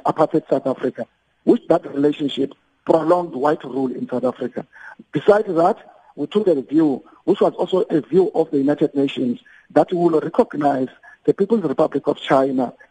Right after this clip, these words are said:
and that recognition entailed necessarily de-recognition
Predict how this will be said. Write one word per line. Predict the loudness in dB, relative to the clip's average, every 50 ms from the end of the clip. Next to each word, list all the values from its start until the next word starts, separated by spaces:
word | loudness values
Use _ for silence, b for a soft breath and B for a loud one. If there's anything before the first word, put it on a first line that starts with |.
| b _
and | 0 0 0 0 -4 -10
that | -2 0 0 2 2 0
recognition | -2 0 -2 -2 0 0 0 0 2 2 2 2 2 0 0
entailed | 0 0 0 -2 0 2 2 2 2 2 0
necessarily | 0 0 0 -2 -2 2 2 2 2 2 -2 -2 -4 -4 -6 -6 _ _ _ -20 -10 2
de-recognition | 4 4 4 4 0 -4 -6 -6 -2 0 0 0 0 0 -2 -4 -4 -4 -6